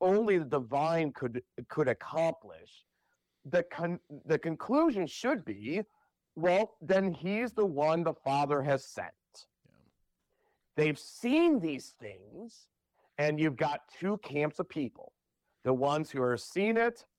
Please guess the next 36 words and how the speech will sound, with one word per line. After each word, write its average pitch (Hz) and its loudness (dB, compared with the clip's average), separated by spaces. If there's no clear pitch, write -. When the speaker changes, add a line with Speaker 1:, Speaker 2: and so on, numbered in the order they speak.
Speaker 1:
and 120 -2
receiving 175 -2
his 151 -2
identity, 135 -2
he 120 -4
is 135 2
the 127 -8
Christ, 120 -4
and 117 -6
I'm 117 -4
going 127 -2
to 120 -4
receive 120 -6
the 113 -8
benefits 113 -8
of 101 -20
his 98 -20
work. 160 -2
And 120 -4
you 131 4
have 107 -2
those 156 2
who 135 0
have 117 0
even 139 -4
seen 311 2
what 156 4
he's 139 -2
performed 123 0
and 135 0
saying, 131 0
"I 165 2
don't 175 0
want 143 0
it," - -4
or 143 2